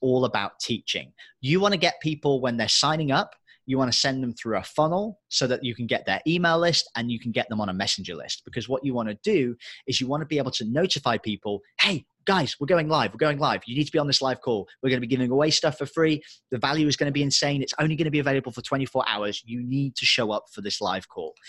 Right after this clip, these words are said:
And you wanna get as many people to show up for that live training as possible. Engagement levels in terms of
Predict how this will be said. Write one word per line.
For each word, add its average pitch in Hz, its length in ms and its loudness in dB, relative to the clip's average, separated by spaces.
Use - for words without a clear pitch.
And 123 140 -10
you 180 120 -4
wanna 196 200 0
get 131 300 0
as 113 120 0
many 151 440 -2
people 113 500 -4
to 113 100 -8
show 135 280 2
up - 120 -4
for 113 80 -12
that 107 160 -2
live 120 280 -2
training 101 500 -4
as 95 180 -4
possible. - 460 -12
Engagement 160 720 0
levels 110 520 -4
in 131 160 -2
terms 131 360 0
of 123 180 2